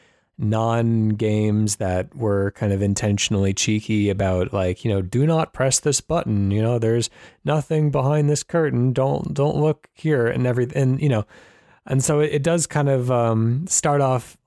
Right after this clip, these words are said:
on that foot, but, um, it feels like a much more kind of fully realized and, uh, n-, a much more explored version of that.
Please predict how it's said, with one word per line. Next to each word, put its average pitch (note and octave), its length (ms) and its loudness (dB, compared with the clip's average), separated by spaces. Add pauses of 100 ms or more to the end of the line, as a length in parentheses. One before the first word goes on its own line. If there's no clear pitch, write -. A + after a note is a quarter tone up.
on C3+ 240 2
that A#2+ 200 -2
foot, G2+ 400 -2
but, A2+ 540 -2
um, G#2 420 0
it B2 160 -6
feels F3+ 240 0
like D3+ 120 0
a C#3 80 2
much B2 500 0
more A#2+ 480 0
kind A2+ 140 -2
of G#2+ 80 -4
fully A#2 320 0
realized G#2+ 840 2
and, G2 300 0
uh, F#2 280 0 (240)
n-, C#3+ 240 0 (160)
a D3 40 -2
much D3 360 2
more D3+ 220 2
explored C3+ 600 -2
version A#2+ 400 0
of B2 200 -2
that. D3+ 320 0